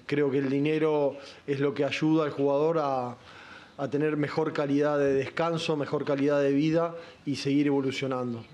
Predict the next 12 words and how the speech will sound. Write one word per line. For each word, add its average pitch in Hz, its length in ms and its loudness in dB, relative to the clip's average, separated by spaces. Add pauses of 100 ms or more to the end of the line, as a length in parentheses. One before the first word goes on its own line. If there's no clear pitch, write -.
(140)
Eh, 110 560 -6
estoy 131 380 -4
convencido 131 640 0
de 131 160 0
que 120 220 -2 (420)
la 131 160 -2
calidad 147 400 2
de 151 120 0
jugadores 143 720 2
en 139 180 -2
Uruguay 147 600 2
es, 135 540 -2